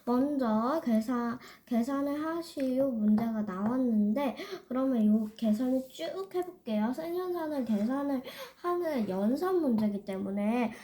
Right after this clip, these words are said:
막 그런 막 도형 같은 게 안 나오고 막 그런 문제이기 때문에 막 그림 같은 거 안 나오고 숫자로만 가득하기 때문에 더하기 빼기 막 그런 걸로 가득하기 때문에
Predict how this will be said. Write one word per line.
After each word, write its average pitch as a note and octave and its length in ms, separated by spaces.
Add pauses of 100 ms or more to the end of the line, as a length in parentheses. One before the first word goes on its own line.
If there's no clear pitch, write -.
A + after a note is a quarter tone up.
(160)
막 G#3+ 220
그런 A#3+ 500
막 G#3 180
도형 B3+ 360
같은 C4 380
게 G#3+ 60
안 F#3+ 240
나오고 G#3+ 400
막 F#3 120 (100)
그런 G#3 380
문제이기 G#3+ 500
때문에 G3 380 (240)
막 G#3+ 100
그림 A#3+ 320
같은 A3+ 320
거 F#3+ 80
안 F3 80
나오고 F3+ 220
숫자로만 E4 640
가득하기 G#3 500
때문에 G#3 440 (260)
더하기 A3+ 380
빼기 G3+ 280
막 F#3+ 240
그런 A3 260
걸로 G3+ 220
가득하기 G3+ 560
때문에 G3+ 460